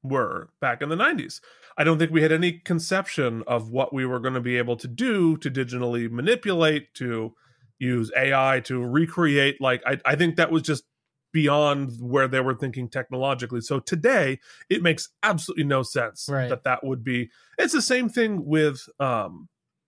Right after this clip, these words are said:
Speaker 1: you know, <laughs> all of the, the codes. Like, Picard is like, "Ah, self-destruct, security code, Picard Alpha one seven." That's it?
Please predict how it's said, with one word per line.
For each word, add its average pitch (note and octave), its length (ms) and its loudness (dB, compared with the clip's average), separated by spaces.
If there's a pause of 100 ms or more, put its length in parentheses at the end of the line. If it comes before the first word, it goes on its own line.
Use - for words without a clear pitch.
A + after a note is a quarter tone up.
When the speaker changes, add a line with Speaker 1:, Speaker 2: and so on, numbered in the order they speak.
(300)
Speaker 1:
you E3+ 80 4
know, C3+ 200 2 (220)
<laughs> - 260 -12
all F3+ 240 4
of E3 120 -2
the, C#3 140 0
the B2 240 -8
codes. F3 640 -2 (800)
Like, C#3 220 2
Picard D3+ 340 4
is C3+ 120 -2
like, C#3+ 140 4 (260)
"Ah, F3 300 4 (380)
self-destruct, B3+ 880 0 (280)
security C4 460 2
code, A#3 380 2 (160)
Picard A3+ 480 2
Alpha G#3+ 360 2
one G3+ 380 2
seven." D#3+ 580 2 (760)
That's D#3 380 0
it? F3+ 280 2